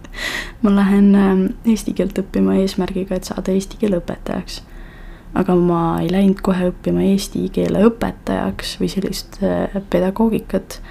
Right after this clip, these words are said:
sellepärast et, äh, kui ma õpin lihtsalt eesti keelt ja kirjandust, siis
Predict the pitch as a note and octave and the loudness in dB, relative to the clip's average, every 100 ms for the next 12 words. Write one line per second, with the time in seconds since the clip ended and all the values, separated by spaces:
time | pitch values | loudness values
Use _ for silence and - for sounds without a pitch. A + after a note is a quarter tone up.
0 | - - - - G3 F3+ F#3+ E3+ - G3+ | -16 -16 -14 -2 0 2 2 0 -2 -10
1 | - - F#3 F#3 F3 F3 F#3+ - F#3 A3+ | -12 -4 -2 0 2 2 2 2 2 2
2 | A3 F#3+ F#3+ G3 F3 - F3+ F3 G#3 B3 | 4 2 2 0 0 -2 -2 2 4 2
3 | C4+ - G3 - | 0 -4 -6 -6